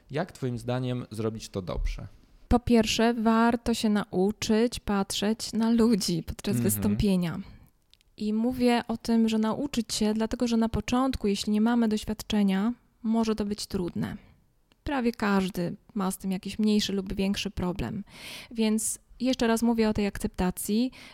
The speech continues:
Speaker 2: że nie jesteśmy mistrzem od razu i może podczas pierwszego wystąpienia będziemy mieć z tym problem, może też podczas drugiego, ale podczas kolejnych już będzie coraz lepiej.
Speaker 1: Mhm.
Speaker 2: Mówi się o tym, że ludzie słuchają, jeśli na nich patrzymy, bo oni wtedy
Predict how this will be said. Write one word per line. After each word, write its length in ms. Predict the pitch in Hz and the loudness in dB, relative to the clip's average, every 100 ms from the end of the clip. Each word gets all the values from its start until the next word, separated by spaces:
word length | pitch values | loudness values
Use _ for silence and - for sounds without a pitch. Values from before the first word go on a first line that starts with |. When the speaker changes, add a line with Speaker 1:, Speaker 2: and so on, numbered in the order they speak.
| - | -6
Speaker 2:
że 160 | 214 | 0
nie 100 | 220 | 2
jesteśmy 460 | 233 - 240 226 214 | 0 0 -2 2 4
mistrzem 500 | 220 220 - 196 196 | 4 2 -2 -2 0
od 100 | 196 | 0
razu 580 | 185 170 202 185 254 269 - - _ _ | 0 0 0 0 0 -4 -14 -20 _ _
i 100 | 226 | -6
może 300 | 226 226 233 | -2 0 0
podczas 320 | 233 220 226 - | -2 0 0 2
pierwszego 440 | 220 - 233 220 | 2 4 2 4
wystąpienia 560 | 220 - 214 220 214 208 | 2 2 2 4 4 4
będziemy 300 | 208 208 202 | 4 4 4
mieć 160 | 202 | 2
z 60 | - | 0
tym 160 | 208 | 0
problem, 680 | 202 185 185 196 220 247 226 | 2 0 2 2 2 2 2
może 320 | 208 208 214 | 2 2 0
też 200 | 220 220 | 0 0
podczas 360 | - 208 - 208 | -2 -4 0 0
drugiego, 580 | 208 202 180 175 247 277 - - - | -2 0 -2 0 -2 -4 -8 -18 -14
ale 260 | - 226 240 | -4 -2 -2
podczas 360 | 240 - 226 - | -4 -6 -6 -4
kolejnych 440 | 220 220 226 220 | -2 0 0 0
już 120 | 208 | -2
będzie 240 | 202 202 196 | -2 -2 -2
coraz 320 | - 190 185 | -2 -2 0
lepiej. 440 | 175 165 175 190 - | -2 -2 -8 -10 -8
Speaker 1:
Mhm. 320 | 117 104 107 214 | -8 -4 -2 0
Speaker 2:
Mówi 260 | 262 285 | 2 0
się 180 | 247 240 | 0 -2
o 180 | 214 254 | 0 -2
tym, 340 | - 240 240 | 2 4 4
że 420 | 226 214 220 220 220 _ _ - | 4 4 4 2 -2 _ _ -4
ludzie 260 | 240 233 | 0 0
słuchają, 640 | - 226 - 247 247 240 233 | 0 -4 -2 2 4 6 6
jeśli 440 | 226 226 - 226 | 4 2 0 0
na 120 | 226 | 2
nich 160 | 220 - | 0 -2
patrzymy, 640 | 208 - - 190 165 151 - | -6 -4 -4 -2 -2 -6 -10
bo 140 | 240 220 | -4 -2
oni 120 | 233 | 0
wtedy 400 | - 233 240 | 0 2 2